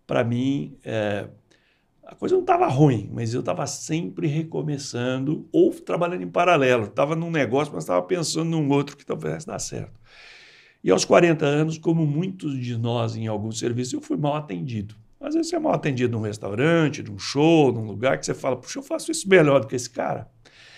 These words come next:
E eu fui encarregado de fazer um evento. E eu, como engenheiro eletricista do show, naquela época não era tão comum, me encomendaram que alugasse um caminhão gerador pra ficar atrás do palco pra backup.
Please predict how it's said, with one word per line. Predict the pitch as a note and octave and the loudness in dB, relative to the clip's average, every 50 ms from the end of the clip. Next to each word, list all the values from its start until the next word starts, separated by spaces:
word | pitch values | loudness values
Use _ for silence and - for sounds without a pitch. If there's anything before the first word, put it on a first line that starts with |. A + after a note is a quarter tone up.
| - - - - | -20 -20 -10 -4
E | - | -4
eu | C#3+ D3 | -2 -2
fui | D3 D3 C3+ | -2 -2 -2
encarregado | B2+ B2+ B2 B2+ B2 A2+ A#2 A#2 A2 | 0 2 2 2 2 2 2 2 0
de | G#2+ | 0
fazer | - A#2 B2 A#2 A2 A#2 | 0 0 0 0 2 2
um | A2+ A2 A2 G#2 G#2+ G#2 G#2 G#2 G#2+ B2 | 0 0 0 0 -2 -4 -4 -2 0 2
evento. | C#3 B2+ A#2+ B2+ C3 C#3+ - - - _ _ _ _ _ _ _ _ _ _ _ _ _ _ _ _ _ _ | 4 4 4 4 2 0 -2 -6 -14 _ _ _ _ _ _ _ _ _ _ _ _ _ _ _ _ _ _
E | - D3 B2+ B2 B2 B2+ | -6 -2 0 0 2 2
eu, | C3 C3+ C3 B2+ - - - - C#3 | 2 0 0 -2 -6 -12 -16 -16 -8
como | - - B2 C3 | -4 -2 0 0
engenheiro | C3+ C3 B2 C#3 C3+ C3+ D3 D#3 D#3 | 0 2 2 4 4 4 4 4 4
eletricista | D3+ D3 C#3+ D3 - C3 A2+ - - C3 A#2+ - - | 4 2 0 -2 -4 -8 -8 -6 -8 -8 -6 -6 -4
do | B2+ C3 B2+ | -2 -2 -2
show, | A#2+ - - C3 B2 C#3 D#3+ E3+ E3 - - - - | -2 -2 0 2 4 4 4 2 0 -4 -10 -10 -10
naquela | - B2+ A#2 B2 B2 B2 | -10 -8 -4 -2 -2 -2
época | A#2+ A#2 A#2+ B2+ | -2 -2 -4 -4
não | A#2 B2 | -4 -4
era | B2+ B2+ B2 | -4 -4 -4
tão | A#2+ - B2+ B2 | -4 -6 -6 -6
comum, | A#2+ A#2+ B2+ A#2+ A2+ A#2 B2 C#3 | -4 -2 0 0 0 0 -2 -2
me | C#3+ D3+ | -2 -2
encomendaram | D3 C#3+ D3 D3 C#3 C3+ C#3 C3+ B2 A#2 A#2+ B2+ B2+ C3 C3 | -4 -4 -2 -2 0 0 0 0 0 0 2 2 2 0 -2
que | C3 C3+ | -2 -2
alugasse | C3+ C3+ C#3 C3 A#2+ B2 B2 A#2+ A#2+ - | -2 -2 -2 0 0 0 0 -2 -4 -8
um | C3+ C3 | -10 -10
caminhão | - C#3 C3+ B2 C3 B2 B2 B2 A#2+ | -6 -6 -6 -4 -4 -6 -6 -6 -4
gerador | A#2 B2+ B2 B2 A#2 A2 A#2 A#2 A#2 | -2 0 0 0 0 0 0 -2 -2
pra | - A2+ | -2 -4
ficar | A#2 - - - | -6 -4 -2 -2
atrás | A#2+ A#2 - B2 B2 A#2+ | -2 0 0 -2 -2 -2
do | C3+ C#3+ | -2 -6
palco | C#3 - - A2+ B2 B2 B2 - - | -4 0 2 2 2 2 0 -4 -8
pra | - - | -8 -6
backup. | E2 D3+ D#3 - - G#2 G2 - - - - | -4 -4 -4 -6 -6 -8 -8 -10 -12 -18 -20